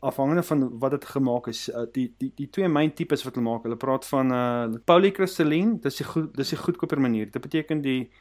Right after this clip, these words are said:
crystalline structure wat hulle gemaak het, is, is randomly geassemble, soos basies net al die ingredients in 'n pot gegooi, gemeng en boem, daar kry jy jou ding. So dit is die goedkoper een wat jy kan maak, maar omdat die, die kristalstruktuur random is,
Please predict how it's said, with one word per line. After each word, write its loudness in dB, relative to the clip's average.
crystalline 4
structure 2
wat -4
hulle -2
gemaak -2
het, -8
is, -8
is -10
randomly 2
geassemble, -4
soos -8
basies -2
net -2
al 0
die -2
ingredients -4
in -4
'n -8
pot -4
gegooi, -4
gemeng -2
en -4
boem, 4
daar 0
kry -6
jy -2
jou -4
ding. -8
So 2
dit -2
is 0
die 0
goedkoper -2
een 2
wat 0
jy -2
kan -2
maak, -2
maar 0
omdat -2
die, 2
die -8
kristalstruktuur -2
random -2
is, -12